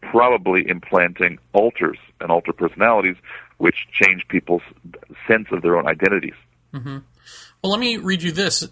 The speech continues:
Speaker 2: uh, and just get your take on this. This is from Emma Woods' website, which is U F O alien abductee dot com.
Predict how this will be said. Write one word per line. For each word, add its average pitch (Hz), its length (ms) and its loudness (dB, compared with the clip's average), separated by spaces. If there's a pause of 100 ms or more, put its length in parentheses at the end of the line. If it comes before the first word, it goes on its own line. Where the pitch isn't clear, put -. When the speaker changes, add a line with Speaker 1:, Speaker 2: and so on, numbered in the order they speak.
Speaker 2:
uh, 131 400 0
and 131 180 -6
just 143 220 -6
get 151 120 0
your 135 140 -6
take 127 240 -4
on 113 100 -2
this. 117 120 -6
This 165 140 -4
is 156 100 -4
from 131 320 -2
Emma 139 200 -4
Woods' 127 600 -2
website, 117 540 -2
which 113 240 -10
is 113 320 -6
U 131 280 -6
F 131 140 -4
O 127 180 -2
alien 123 320 -6
abductee 113 400 -4
dot 113 160 -2
com. 117 360 -6